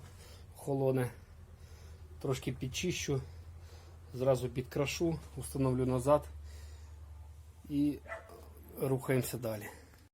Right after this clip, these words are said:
Так, змайстрував таке кріплення. Бачимо. Це буде кріплення, е,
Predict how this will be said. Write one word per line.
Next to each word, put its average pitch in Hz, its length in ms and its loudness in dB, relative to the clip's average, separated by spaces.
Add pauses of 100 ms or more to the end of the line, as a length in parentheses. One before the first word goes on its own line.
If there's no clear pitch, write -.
(1800)
Так, 135 180 12 (460)
змайстрував 143 600 10 (440)
таке 139 220 8
кріплення. 139 640 8 (1300)
Бачимо. 135 400 6 (1160)
Це 139 120 -2
буде 135 200 4
кріплення, 131 720 8 (1000)
е, 117 320 4